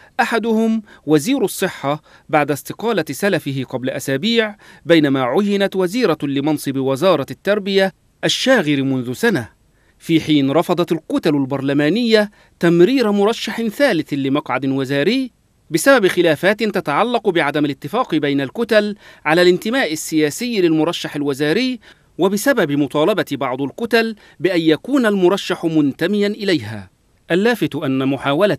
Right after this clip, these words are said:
عبد المهدي لامتصاص غضب العراقيين أتت بنتائج عكسية،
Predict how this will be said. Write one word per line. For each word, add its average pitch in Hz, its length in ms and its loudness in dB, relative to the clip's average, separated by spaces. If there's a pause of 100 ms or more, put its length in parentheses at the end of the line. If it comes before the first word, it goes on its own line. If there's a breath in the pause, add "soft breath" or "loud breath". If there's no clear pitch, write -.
عبد 120 260 -4
المهدي 139 440 0
لامتصاص 123 580 -2
غضب 135 320 0
العراقيين 151 1040 -2 (340 soft breath)
أتت 220 240 -2
بنتائج 202 640 -2
عكسية، 190 720 -4